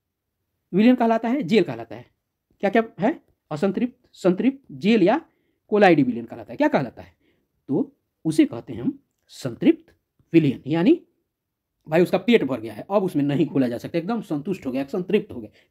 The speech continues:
तृप्त हो गया है, तो वही है संतृप्त। शब्दों में ही बहुत प्रश्नों के उत्तर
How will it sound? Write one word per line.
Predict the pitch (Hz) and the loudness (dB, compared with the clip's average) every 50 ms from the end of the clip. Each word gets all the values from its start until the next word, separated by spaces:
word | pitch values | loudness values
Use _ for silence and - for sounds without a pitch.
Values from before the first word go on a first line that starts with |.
| _ - - | _ 0 4
तृप्त | 302 359 - - 147 | 4 4 4 2 -8
हो | - 131 104 | -6 -6 -6
गया | 98 - 90 | -6 -8 -14
है, | 87 - _ _ _ _ _ _ - | -14 -16 _ _ _ _ _ _ -14
तो | 113 | -8
वही | 110 127 143 226 208 143 | -2 2 2 2 2 2
है | 156 185 262 _ _ _ _ _ _ _ _ _ | -2 -4 -8 _ _ _ _ _ _ _ _ _
संतृप्त। | - - 143 123 - - - - _ _ _ _ _ _ _ _ _ _ | -2 -2 -2 -2 -2 -8 -14 -14 _ _ _ _ _ _ _ _ _ _
शब्दों | - 226 214 202 269 269 | -2 0 2 4 4 4
में | 240 202 | 4 4
ही | 214 | 2
बहुत | 190 185 202 196 - _ _ _ _ _ _ _ _ _ - | 2 0 -2 -2 -4 _ _ _ _ _ _ _ _ _ -12
प्रश्नों | 170 147 - 180 175 | -10 -8 -6 -6 -4
के | 170 165 | -4 -4
उत्तर | 151 147 - 156 151 | -6 -4 -6 -8 -8